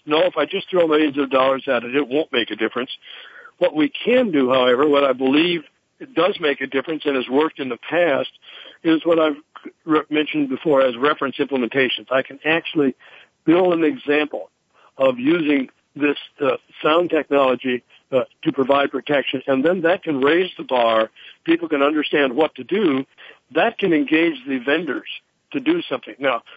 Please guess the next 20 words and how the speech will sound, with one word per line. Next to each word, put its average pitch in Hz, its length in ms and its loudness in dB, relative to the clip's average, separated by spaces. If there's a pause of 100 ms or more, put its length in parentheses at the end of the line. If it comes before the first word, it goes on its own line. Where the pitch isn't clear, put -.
those 180 240 0
reference 185 360 -2
implementations, 175 800 -2 (680)
uh, - 80 -12 (280)
take 165 220 0 (260)
significant, 147 640 0
you 175 160 0
know, 135 160 2 (500)
a, 170 240 -4
a 147 40 2
few 196 240 0
million 151 320 4
dollars, 131 340 0
not 147 160 0
hundreds 147 300 -2
of 131 60 -4
millions 127 320 0
of 123 60 -6
dollars, 117 360 2
but 139 160 -2